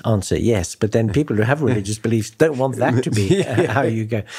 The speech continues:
Speaker 1: So, you know, th-, th-, th-, that's part of the motivation that people have for saying that they want to, uh, tr-, try somehow to put a cap on, on what science can, uh, claim to be able to do or to explain.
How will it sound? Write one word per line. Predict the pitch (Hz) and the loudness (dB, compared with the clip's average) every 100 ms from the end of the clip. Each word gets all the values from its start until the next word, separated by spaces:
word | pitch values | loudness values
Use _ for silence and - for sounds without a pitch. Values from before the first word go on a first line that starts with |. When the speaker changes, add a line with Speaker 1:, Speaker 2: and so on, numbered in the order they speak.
| - - | -14 -2
Speaker 1:
So, | - | 2
you | 165 165 | 2 2
know, | 143 135 | 0 0
th-, | - 151 - 151 | -4 -10 -8 -6
th-, | 151 | -6
th-, | 151 175 | -4 -2
that's | 170 175 | -2 -2
part | 226 190 | 0 -2
of | 151 | -2
the | |
motivation | 143 139 123 131 - 113 | -2 -2 -2 -4 -2 -4
that | 110 | -2
people | 117 110 | -4 -4
have | 107 104 | -2 -4
for | - | -4
saying | 104 123 110 98 - - - _ | -4 -2 0 -2 -8 -20 -20 _
that | 120 - | -2 2
they | |
want | 110 117 107 | 2 0 0
to, | 104 - _ _ - | -2 -4 _ _ -4
uh, | 104 - - | -4 -4 -8
tr-, | - | -8
try | - 131 110 | -2 0 0
somehow | - 110 95 104 | 0 -2 0 -2
to | - 98 - | -2 -2 -2
put | - 110 | -4 -4
a | 87 | -4
cap | - - 143 - | -4 -2 -2 0
on, | 98 98 | -4 -4
on | 120 101 | -4 -2
what | 110 - | -2 -2
science | - 117 98 - | 0 0 0 -4
can, | - 98 - - - - - | -2 -4 -4 -14 -20 -12 -4
uh, | 104 95 - - | -2 -2 -6 -4
claim | - 117 101 | 0 2 2
to | 104 | 0
be | 98 | 0
able | 98 | -2
to | 101 101 | -2 -2
do | 113 104 | 0 0
or | 90 | 0
to | - | -2
explain. | 98 - - 117 92 71 | -4 -4 -4 -2 -2 -4